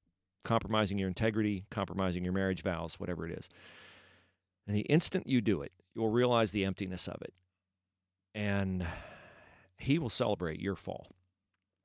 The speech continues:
And you will feel worse than you did before. I'm so, um, compassionate for those of you who are going through it. I, I, I pray for your situations.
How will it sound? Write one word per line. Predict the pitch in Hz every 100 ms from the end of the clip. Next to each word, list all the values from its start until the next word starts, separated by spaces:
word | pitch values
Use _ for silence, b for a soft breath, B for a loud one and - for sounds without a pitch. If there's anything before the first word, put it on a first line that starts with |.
| _ _ - - _ _ _ -
And | 101
you |
will | 101
feel | - 110
worse | 120 120 - - -
than | 87
you |
did | 85 85
before. | - - - 87 _
I'm | 113 107
so, | - - 139 143 127 - _ _ _ _ _ _ _ _ _ -
um, | 87 80 71 - - _ _ -
compassionate | 127 120 120 110 - 95 -
for | 107
those | 110 95
of |
you | 104
who | 104
are | 110
going | 95 104 101
through | - 110 98
it. | 101 -
I, | 92 92 - -
I, | 85 80 82
I | -
pray | - 113 135
for | 127 127 123 117 -
your | 95
situations. | - 110 - 98 127 156 156 -